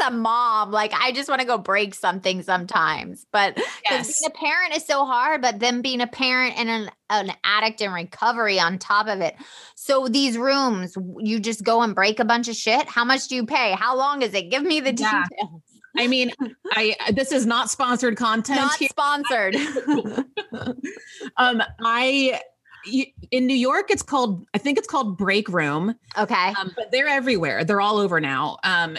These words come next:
Speaker 2: you just, you rent the room and there's a couple different packages.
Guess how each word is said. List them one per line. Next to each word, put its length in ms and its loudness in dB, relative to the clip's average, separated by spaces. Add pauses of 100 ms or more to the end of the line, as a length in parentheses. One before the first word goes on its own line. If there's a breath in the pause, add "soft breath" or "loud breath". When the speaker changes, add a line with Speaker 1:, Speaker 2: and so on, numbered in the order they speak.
(100)
Speaker 2:
you 220 2
just, 380 0
you 160 0
rent 280 0
the 80 2
room 440 2
and 140 0
there's 120 2
a 60 -2
couple 300 0
different 280 0
packages. 800 0